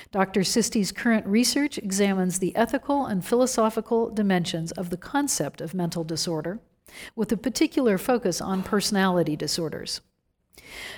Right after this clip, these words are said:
Doctor Renee Binder, to my immediate right, is president of the American Psychiatric Association. She's a psychiatrist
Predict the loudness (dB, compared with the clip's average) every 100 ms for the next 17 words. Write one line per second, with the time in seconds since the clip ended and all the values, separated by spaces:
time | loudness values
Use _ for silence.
0 | -4 2 2 4 2 4 2 2 0 2
1 | 2 4 2 2 0 0 2 2 2 4
2 | 2 2 2 2 0 -6 -10 -4 -2 0
3 | 2 2 2 0 -2 0 2 4 2 2
4 | 0 0 -2 0 2 2 2 -2 -2 0
5 | 0 -2 -4 -4 -4 -6 -10 _ -20 -20
6 | -20 -4 0 2 2 2 0 2 4 4
7 | 4 0 -2 -6